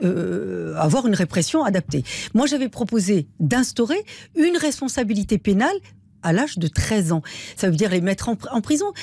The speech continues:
C'est de, d'avoir des sanctions adaptées et d'avoir une jurisprudence, euh, concernant les mineurs. C'est l-, l'âge moyen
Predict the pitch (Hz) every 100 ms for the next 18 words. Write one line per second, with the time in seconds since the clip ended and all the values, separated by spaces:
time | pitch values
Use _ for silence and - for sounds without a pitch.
0 | - - 202 226 208 208 381 - 165 196
1 | - 339 330 - 294 220 165 - 339 403
2 | - - 233 202 240 320 277 196 165 311
3 | 311 - - 233 240 339 - - - -
4 | - 185 170 208 202 240 269 226 214 190
5 | 156 - - - - 370 427 - - 208
6 | 208 208 214 180 220 240 220 240